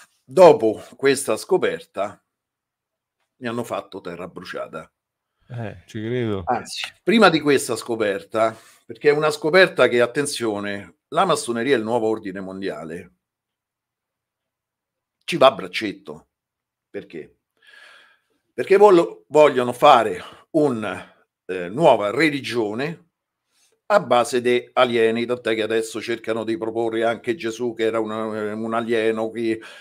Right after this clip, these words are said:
Speaker 1: lo Spirito Santo che mise incinta Gesù era un alieno, tutte queste cazzate qui, no?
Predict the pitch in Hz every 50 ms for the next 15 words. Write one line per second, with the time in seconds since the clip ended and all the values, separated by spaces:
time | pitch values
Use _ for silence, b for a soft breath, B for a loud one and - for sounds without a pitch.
0 | B B B - 123 127 - - 113 117 120 117 110 117 - 117 113 117 113 113
1 | 110 - 117 113 117 110 110 117 123 110 110 120 113 - - 120 120 110 - 127
2 | 120 113 98 123 110 - 117 120 120 117 117 120 117 117 117 117 120 120 123 120
3 | 123 117 120 117 113 113 117 113 147 131 - - 113 110 104 - - 104 107 104
4 | 101 - - 104 104 90 87 101 - _ _ _ _ - 107 101 - _ _ _
5 | _ _ _ _ _ _ _ - 135 156 160 - _